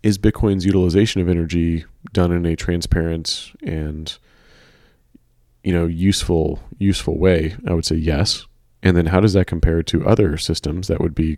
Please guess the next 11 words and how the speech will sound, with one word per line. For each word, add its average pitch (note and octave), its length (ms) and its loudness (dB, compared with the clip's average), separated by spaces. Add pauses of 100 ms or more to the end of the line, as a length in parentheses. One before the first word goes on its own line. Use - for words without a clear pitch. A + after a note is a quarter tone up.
(160)
comparable E2 460 2
to - 80 -4
Bitcoin, - 400 0 (340)
like - 200 -4 (300)
gold E2+ 200 2
mining, D#2+ 460 -4 (720)
central F2 260 0
banks, D#2 460 -2 (120)
et - 120 -10
cetera? - 360 -4 (800)
Which - 220 2